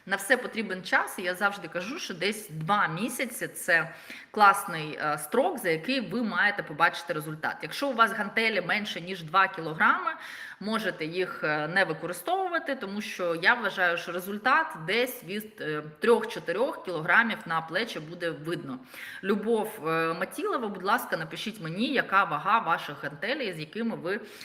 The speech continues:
займаєтеся, е, зі мною.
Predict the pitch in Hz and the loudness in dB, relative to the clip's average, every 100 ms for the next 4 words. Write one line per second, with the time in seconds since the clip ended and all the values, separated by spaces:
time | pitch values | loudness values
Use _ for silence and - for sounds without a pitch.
0 | - - 160 165 156 180 220 220 165 165 | -14 -12 0 0 2 6 6 6 0 0
1 | 185 165 160 143 160 151 147 147 156 175 | 4 4 4 -4 -6 -4 -2 -2 -2 2
2 | 220 175 143 123 | 2 2 -4 -6